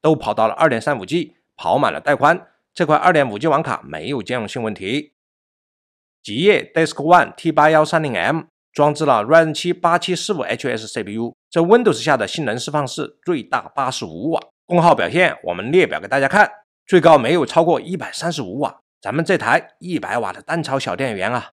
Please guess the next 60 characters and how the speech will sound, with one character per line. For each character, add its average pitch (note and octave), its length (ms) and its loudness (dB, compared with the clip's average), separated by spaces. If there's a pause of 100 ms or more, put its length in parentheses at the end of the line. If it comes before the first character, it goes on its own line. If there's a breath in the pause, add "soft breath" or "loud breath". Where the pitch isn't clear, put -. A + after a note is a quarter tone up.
(160)
荣 B2 260 -2
誉 F3 100 4
度 G3+ 300 -2
还 - 200 -12
是 A2+ 160 -12
真 F#3 360 -2
大。 F#3 240 0 (180)
看 D3+ 160 0
来 C3 120 4
厂 E2 280 -6
商 D#3 200 0
也 F#2+ 100 -6
怕 A2 260 -2
了， - 80 -14 (220)
会 E3 160 2
给 B2+ 100 0
购 F#3 160 2
买 D3 160 6
者 - 300 -4
换 C3 260 0
一 G#2 40 -8
个 G#2+ 140 -2
标 D3+ 240 2
称 D3 180 -8
值 A#2+ 120 -10
大 D3 280 2
的。 - 140 -18 (1080)
室 C3 220 -2
温 F#3 160 8
二 G#3 180 6
十 F#3 100 0
五 C#3 160 -2
度 F#3+ 140 0
的 F3 80 4
时 D#3+ 140 -4
候 E3+ 180 0 (200)
，C - 180 -2
P D3 100 -4
U D3+ 80 0
待 D3+ 140 4
机 D3 80 -2
温 D3 140 -2
度 E3+ 180 -4
三 D#3 200 -2
十 C#3 60 -6
三 D#3 180 0
点 D#3 140 4
五 G2+ 140 -8
度 F#3 260 0 (140)
，S D#3 240 0
S D3 180 -4
D D#3+ 120 -2
待 D3+ 140 2
机 C#3+ 100 -2
温 D#3 140 -2
度 D#3+ 200 -2
四 - 180 -8
十 C3 100 -10
三 D#3+ 240 0
度。 G3 280 -4